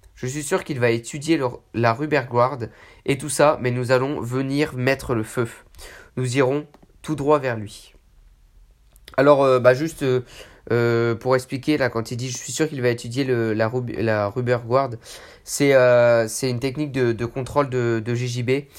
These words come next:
qui a été, euh, qui a été inventée par, euh, par Eddie Bravo. Alors, bah, forcément, oui, je suis d'accord avec son entraîneur parce que le schéma classique d'un combat de Khabib Nurmagomedov va être de ne pas, euh,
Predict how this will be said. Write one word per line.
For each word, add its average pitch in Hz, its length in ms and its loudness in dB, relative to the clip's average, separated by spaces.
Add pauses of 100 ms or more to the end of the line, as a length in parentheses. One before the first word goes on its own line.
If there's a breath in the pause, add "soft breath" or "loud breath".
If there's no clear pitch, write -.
(260 loud breath)
qui - 100 -6
a 120 60 2
été, 117 320 0
euh, 107 180 0
qui 107 160 -4
a 113 80 2
été 110 160 -4
inventée 113 460 -2
par, 104 240 -6
euh, 101 180 -8 (320)
par 113 160 0
Eddie 120 180 -2
Bravo. 117 300 0 (2000 soft breath)
Alors, 165 320 6
bah, 120 580 6
forcément, 190 540 4
oui, 202 420 0 (380)
je - 80 -14
suis 139 160 -8
d'accord 143 260 4
avec 143 160 2
son 147 140 -4
entraîneur 185 400 0
parce 151 180 -2
que 160 400 2 (240)
le 143 220 2
schéma 190 480 4
classique 165 460 -2
d'un 127 180 2
combat 147 320 2
de 117 100 -6
Khabib 123 380 -2
Nurmagomedov 113 640 0
va 117 160 4
être 156 320 0 (720 soft breath)
de 156 500 2
ne 127 240 2
pas, 165 540 4
euh, 117 500 0